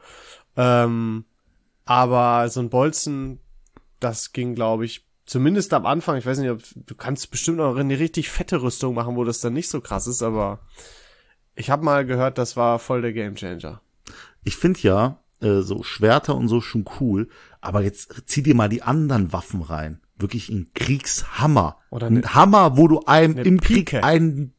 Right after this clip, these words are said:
Speaker 1: Überleg mal, du bist super weit weg. Was will der mit seinem Schwert machen? Das ist so eine richtig fette Spitze.
Speaker 2: Das ist so krank.
Speaker 1: Man
Speaker 2: Das
Speaker 1: stellt
Speaker 2: ist
Speaker 1: sich auch
Speaker 2: wirklich
Speaker 1: immer durch die Filme, die Kämpfe früher, so richtig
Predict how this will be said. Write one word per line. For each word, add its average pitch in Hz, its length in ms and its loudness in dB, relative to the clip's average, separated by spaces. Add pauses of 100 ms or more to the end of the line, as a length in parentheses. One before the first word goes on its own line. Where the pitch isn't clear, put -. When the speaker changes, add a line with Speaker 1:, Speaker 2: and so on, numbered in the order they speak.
(260)
Speaker 1:
Überleg 143 340 2
mal, 165 140 2
du 113 60 -4
bist 127 200 -4
super 233 320 6
weit 170 220 4
weg. 220 200 -4
Was 135 180 -4
will 156 80 0
der 151 100 4
mit 139 140 -2
seinem 131 160 -2
Schwert 120 280 -2
machen? 175 220 -2
Das 127 120 -2
ist - 40 -6
so 127 60 -4
eine 123 140 -4
richtig 131 240 -10
fette 127 220 -8
Spitze. 175 560 -4 (840)
Speaker 2:
Das - 160 -20
ist - 200 -12
so - 180 -14
krank. 80 300 -10
Speaker 1:
Man 143 160 0
Speaker 2:
Das 143 60 0
Speaker 1:
stellt 208 240 4
Speaker 2:
ist 226 60 -6
Speaker 1:
sich 196 180 -4
auch 185 120 0
Speaker 2:
wirklich 190 80 -4
Speaker 1:
immer 196 240 2
durch 165 180 -4
die 156 120 -2
Filme, 208 580 -4 (280)
die 147 80 -8
Kämpfe 202 380 -2
früher, 143 560 0 (220)
so 151 160 -2
richtig 202 420 0